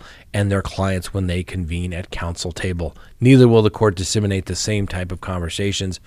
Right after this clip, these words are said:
occurring through the use of Zoom technology while in-person hearings were restricted under covid nineteen protocols. There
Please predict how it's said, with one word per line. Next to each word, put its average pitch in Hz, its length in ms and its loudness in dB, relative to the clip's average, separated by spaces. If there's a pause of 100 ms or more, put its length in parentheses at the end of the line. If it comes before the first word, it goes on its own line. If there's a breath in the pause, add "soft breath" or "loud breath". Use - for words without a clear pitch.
(360 loud breath)
occurring 131 480 4
through 113 240 2
the 98 100 2
use 98 260 0
of 85 140 -2
Zoom 120 340 6
technology 95 680 0 (260 loud breath)
while 101 240 -2
in-person 123 540 4
hearings 98 360 0
were 95 140 0
restricted 92 560 0
under 90 220 -4
covid 107 420 -2
nineteen 95 400 -4
protocols. 82 720 -4 (680 loud breath)
There 123 220 8